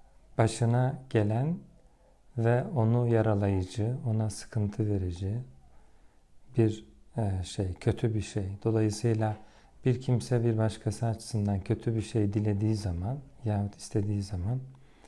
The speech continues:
belasını bulmasını, e, dileyebilmekte. Halbuki bela kav-, kelimesi Kur'an'da da kullanıldığı bir kavram olarak kullanıldığı şekliyle aslında bir, e, sınama demek.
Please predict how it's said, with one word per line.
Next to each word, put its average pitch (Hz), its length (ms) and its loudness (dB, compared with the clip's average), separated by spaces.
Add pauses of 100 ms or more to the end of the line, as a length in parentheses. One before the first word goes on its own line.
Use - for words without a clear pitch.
(640)
belasını 117 760 8 (300)
bulmasını, 110 720 0 (220)
e, 113 40 -2 (580)
dileyebilmekte. 98 1040 0 (1040)
Halbuki 143 480 6
bela 156 300 6
kav-, 139 340 4
kelimesi 127 800 4 (200)
Kur'an'da 127 420 2
da 127 140 0
kullanıldığı 117 760 4
bir 107 100 -2
kavram 117 420 4
olarak 92 320 -2
kullanıldığı 113 640 0
şekliyle 117 680 -2 (540)
aslında 127 760 2
bir, 123 320 2
e, 107 320 0
sınama 120 600 0
demek. 85 460 -6